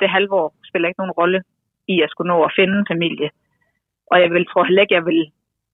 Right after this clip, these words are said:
der var jo blevet besluttet for, "Okay, men så er det det, jeg skal, og så vil jeg gå i gang med at få et barn." Og så man siger, det halve år ville jo ikke ændre på noget. Jeg ville jo skyde mig selv i, i foden, hvis det var, at jeg så ikke kunne få børn, når jeg så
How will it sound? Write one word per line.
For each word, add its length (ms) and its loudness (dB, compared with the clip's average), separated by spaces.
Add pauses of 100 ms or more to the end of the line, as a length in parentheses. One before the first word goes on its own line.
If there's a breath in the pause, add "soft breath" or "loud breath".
(360)
der 140 4
var 100 6
jo 60 2
blevet 220 -8
besluttet 300 -2
for, 120 -2
"Okay, 220 -4
men 100 -14
så 80 -4
er 60 2
det 100 -16
det, 100 0
jeg 120 -8
skal, 160 0 (220)
og 120 -4
så 40 -2 (100)
vil 80 -2 (100)
jeg 100 -2 (340)
gå 80 0
i 100 0
gang 140 4
med 120 -8
at 100 -20
få 80 -4
et 160 -8
barn." 160 -4 (480)
Og 80 -8
så 80 -2
man 220 -8
siger, 180 -2
det 160 4
halve 240 2
år 60 0
ville 200 -6
jo 80 4
ikke 140 0
ændre 240 -2
på 140 -6
noget. 180 -10 (480)
Jeg 160 0
ville 180 -4
jo 40 -8 (200)
skyde 160 -2
mig 120 -2
selv 220 -2
i, 40 -8 (240)
i 80 0
foden, 240 2
hvis 180 -8
det 140 -2
var, 100 4 (100)
at 80 -4 (180)
jeg 140 -2
så 80 -2
ikke 300 -4
kunne 160 -8
få 40 2
børn, 240 0 (500)
når 80 0
jeg 120 -2
så 40 -4